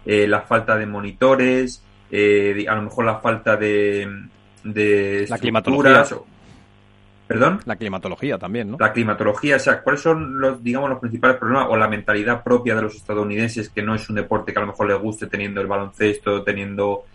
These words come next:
Speaker 1: el fútbol americano, eh, teniendo otros deportes? ¿Cuáles son los,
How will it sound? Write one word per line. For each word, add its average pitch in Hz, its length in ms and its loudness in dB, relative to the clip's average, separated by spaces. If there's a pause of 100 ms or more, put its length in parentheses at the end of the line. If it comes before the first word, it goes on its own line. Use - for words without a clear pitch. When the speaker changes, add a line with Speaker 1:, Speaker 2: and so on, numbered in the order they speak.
(160)
Speaker 1:
el 101 100 -6
fútbol 101 300 -2
americano, 104 840 0 (260)
eh, 98 240 -2
teniendo 107 280 -2
otros 113 180 -2
deportes? 104 360 -2
¿Cuáles 139 260 0
son 160 180 -2
los, 135 380 2